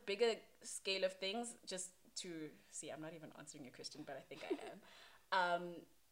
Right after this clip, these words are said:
Speaker 1: I don't like calling them learning disorders because it's just, I, <sighs> this is, uh, this might be controversial, but I see it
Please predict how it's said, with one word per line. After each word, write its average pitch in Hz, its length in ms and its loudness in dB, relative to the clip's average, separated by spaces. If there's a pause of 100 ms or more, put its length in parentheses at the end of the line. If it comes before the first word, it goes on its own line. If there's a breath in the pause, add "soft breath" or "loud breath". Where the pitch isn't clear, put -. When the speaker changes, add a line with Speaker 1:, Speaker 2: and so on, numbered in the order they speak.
(420)
Speaker 1:
I - 40 -2
don't 185 220 0
like 185 140 2
calling 170 300 -2
them 160 180 -4
learning 156 240 -4
disorders 143 340 -10
because 151 300 -12
it's 147 180 -6
just, 156 380 -6 (1800 soft breath)
I, 202 120 8
<sighs> - 1120 -12
this - 160 -12
is, 160 60 -14 (360)
uh, 165 80 -14
this 165 160 -12
might 156 160 -6
be 156 60 -14
controversial, - 580 0 (420 loud breath)
but - 120 12
I 214 120 12
see 247 360 2
it 247 80 6